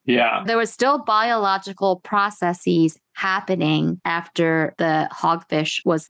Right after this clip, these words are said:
Speaker 2: dead. Like, they had no brain function. And I guess m-, maybe its heart wasn't beating. What's happening that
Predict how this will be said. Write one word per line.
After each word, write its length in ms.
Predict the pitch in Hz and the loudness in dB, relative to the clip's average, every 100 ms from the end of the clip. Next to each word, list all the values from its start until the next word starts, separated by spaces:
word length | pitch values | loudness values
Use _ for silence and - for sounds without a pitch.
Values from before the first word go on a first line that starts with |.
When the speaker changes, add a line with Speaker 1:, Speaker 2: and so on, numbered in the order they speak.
| 202 | -4
Speaker 2:
dead. 260 | 180 131 160 | -2 -4 -6
Like, 180 | 170 170 | -6 -2
they 80 | 170 | -2
had 140 | 175 | 0
no 120 | 170 160 | 0 0
brain 320 | - 156 170 | -2 -2 -2
function. 520 | - 151 - - 190 - | -2 -4 -4 -2 -4 -2
And 140 | 180 | -2
I 40 | 151 | -2
guess 300 | 156 160 - | -2 -4 -6
m-, 80 | - - | -8 -4
maybe 220 | 165 151 | 0 0
its 120 | 143 | -2
heart 300 | - 165 151 | -2 -4 -2
wasn't 260 | - 180 180 | -2 0 2
beating. 420 | 185 185 185 185 - | 2 2 2 0 0
What's 440 | 208 240 285 - | -2 0 -2 -4
happening 720 | - 226 226 180 160 156 151 156 | -4 -2 0 0 2 2 2 -2
that 220 | 156 | -4